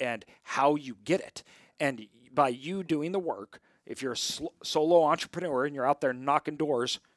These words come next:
I love it, right? I love it. That's awesome. I did that. Been there. Literally out knocking doors. I think that's amazing. You've gotta get a plan to get out of that situation as quick as possible. And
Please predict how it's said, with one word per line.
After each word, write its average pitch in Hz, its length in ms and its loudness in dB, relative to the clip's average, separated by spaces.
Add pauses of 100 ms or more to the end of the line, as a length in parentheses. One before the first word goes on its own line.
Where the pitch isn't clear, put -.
(220)
I - 60 -6
love 151 220 4
it, - 120 -18 (140)
right? 135 260 -4
I - 40 -2
love 147 180 0
it. - 100 -10
That's 135 200 0
awesome. - 320 2 (180)
I 123 60 -8
did 143 160 -2
that. - 180 -16 (240)
Been 170 140 0
there. - 160 -10 (120)
Literally 156 680 2
out 143 160 4
knocking 127 260 -2
doors. - 300 -12 (400)
I 147 100 2
think 139 220 -4
that's 135 260 0
amazing. 135 680 -2 (360)
You've 160 380 -4
gotta 180 220 6
get 156 100 2
a 131 60 0
plan 151 300 -2
to 127 40 -8
get 139 140 4
out 139 100 6
of 139 60 2
that 139 160 2
situation 123 560 -4
as - 80 -14
quick - 180 -12
as - 100 -14
possible. - 400 -12 (640)
And 135 420 4